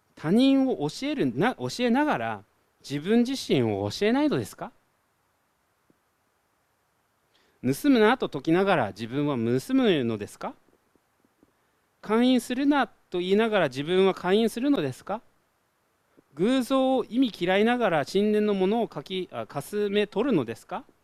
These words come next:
律法を誇りとするあなたは律法に違反することで神を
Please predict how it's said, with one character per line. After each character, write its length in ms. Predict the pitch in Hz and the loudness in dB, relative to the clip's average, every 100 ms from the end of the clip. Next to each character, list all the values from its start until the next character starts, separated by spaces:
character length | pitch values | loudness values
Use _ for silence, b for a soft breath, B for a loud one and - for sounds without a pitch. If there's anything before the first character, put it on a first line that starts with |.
| _ _ _ _ _ _ 127 | _ _ _ _ _ _ -6
律 200 | 151 - _ | -6 -6 _
法 160 | 262 262 | -2 -2
を 40 | |
誇 400 | - 180 262 269 | -2 -4 -4 -4
り 40 | 262 | -4
と 200 | 220 180 | -6 -6
す 180 | - | -6
る 220 | 208 220 156 | -4 -4 -2
あ 40 | |
な 140 | 220 | -2
た 160 | 269 185 | 0 -2
は 120 | 127 | -2
律 180 | 117 151 _ | -4 -10 _
法 140 | 220 | -4
に 160 | 208 156 | 0 0
違 20 | |
反 240 | 160 247 240 | 2 0 -2
す 160 | 247 | -4
る 80 | 247 | -6
こ 140 | 285 | -8
と 160 | 285 254 | -6 -4
で 240 | 127 101 - _ _ _ - | -4 -6 -12 _ _ _ -6
神 360 | 285 302 202 | 4 6 6
を 340 | 120 123 101 | 4 -2 -8